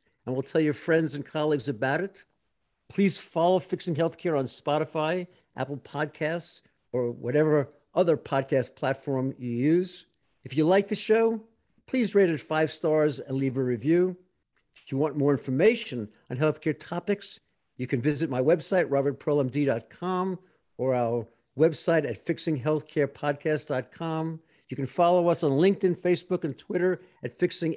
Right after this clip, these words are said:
H C P, H C Podcast. And thank you for listening to Fixing Healthcare's newest series, Unfiltered, with Doctor Robert Pearl, Jeremy Corr,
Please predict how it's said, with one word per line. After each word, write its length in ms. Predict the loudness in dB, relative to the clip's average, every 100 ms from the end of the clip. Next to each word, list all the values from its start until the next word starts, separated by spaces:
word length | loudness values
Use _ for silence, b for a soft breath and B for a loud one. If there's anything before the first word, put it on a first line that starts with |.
| -2
H 260 | -4 -4
C 180 | -6 -6
P, 340 | -8 -6 -4 -4 -10 b b
H 260 | 0 0
C 160 | -2 -4
Podcast. 800 | -2 0 0 0 -2 -2 -6 -20 _ _ _ _ _
And 140 | -10 -6 2
thank 280 | 2 2
you 220 | 0 -4 -4 -8
for 100 | 0
listening 380 | 0 0 -4 -4
to 60 |
Fixing 400 | -4 -6 -2 -6 -6 b -2
Healthcare's 580 | -2 -2 2 4 4 0 b b
newest 500 | -2 2 4 4 2
series, 480 | -2 -2 -2 -8 -16 _ _ -2
Unfiltered, 680 | -2 2 2 2 -2 -8 -14 _ _ _
with 100 | -8
Doctor 300 | -2 -2 -2
Robert 340 | 0 0 -2 -4
Pearl, 420 | 0 2 0 -4 _ _ _ _ _
Jeremy 340 | 2 4 4
Corr, 480 | 0 0 2 2 0